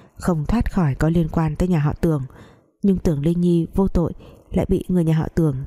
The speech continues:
đem ra làm bia đỡ đạn. Trước đó, thủ hạ anh đều tra được những tài liệu giả ám chỉ Tưởng Linh Nhi là kẻ cầm đầu trong vụ án tiêu diệt cả nhà họ Long. Tất cả những thứ đó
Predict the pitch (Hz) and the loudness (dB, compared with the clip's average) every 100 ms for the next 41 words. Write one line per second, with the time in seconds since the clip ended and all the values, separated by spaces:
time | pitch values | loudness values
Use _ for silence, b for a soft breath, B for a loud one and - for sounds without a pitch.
0 | - 165 160 175 156 151 - 156 139 127 | -2 -2 0 0 0 -2 -2 0 0 -2
1 | - 151 139 98 156 127 _ _ _ _ | 0 0 0 0 0 -2 _ _ _ _
2 | _ _ - - 214 170 151 226 B B | _ _ -4 -2 0 0 -2 -4 B B
3 | B - 202 143 143 - 175 165 170 - | B 0 2 2 2 0 0 0 -4 -2
4 | 175 156 147 214 208 175 151 B B B | 0 0 2 0 2 2 0 B B B
5 | 180 160 196 - 175 139 147 - 160 131 | 0 0 0 0 0 0 0 0 0 0
6 | 127 B B B - 151 190 - 170 131 | -4 B B B -4 -2 -2 0 -2 0
7 | 165 139 151 165 165 165 156 B B B | -2 0 0 0 2 2 -2 B B B
8 | - 190 190 156 - 160 165 156 143 214 | -2 0 0 0 0 0 0 0 -2 -2
9 | 208 185 147 165 220 226 185 185 151 - | 0 0 0 0 0 0 2 0 -2 -2
10 | 156 143 143 147 170 170 165 B B B | -2 0 0 2 2 0 -2 B B B
11 | _ 196 - 160 131 135 - 156 147 143 | _ -2 0 -2 0 -2 0 0 2 0